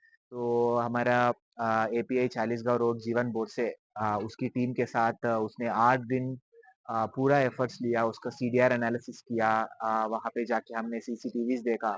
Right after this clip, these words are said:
बहुत सारे एफर्ट्स लेने के बाद हमने उसमें जो, अ, जो मेन लोग हैं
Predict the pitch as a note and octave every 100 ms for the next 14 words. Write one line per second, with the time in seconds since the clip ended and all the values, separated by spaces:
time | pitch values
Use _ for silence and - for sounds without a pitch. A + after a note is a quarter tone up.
0 | G#2 A#2+ C#3 B2+ B2+ A#2 B2+ A#2+ B2 A#2
1 | B2 B2 A2+ A2 G2 _ - - - A#2+
2 | A#2+ C3 C3 B2 C3 B2+ C3 C3 C3+ -
3 | A#2 A#2 A#2 A2+ G#2 - - - _ _
4 | _ _ - B2 C3+ A#2+ A#2+ C#3 C#3 C3
5 | A#2+ G#2+